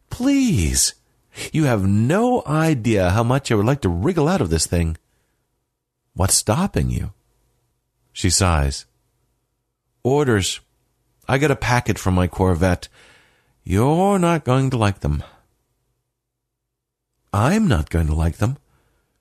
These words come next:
A sudden awful feeling wells up from my stomach.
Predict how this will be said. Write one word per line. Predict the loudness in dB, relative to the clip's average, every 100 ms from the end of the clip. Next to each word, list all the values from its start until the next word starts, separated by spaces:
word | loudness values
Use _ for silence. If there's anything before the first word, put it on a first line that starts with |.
| _ _ -6
A | -2
sudden | 0 2 0 -2 0
awful | -2 0 -4
feeling | -2 0 2 2 2
wells | 2 2 0
up | 0
from | 0
my | -2
stomach. | 0 0 0 -2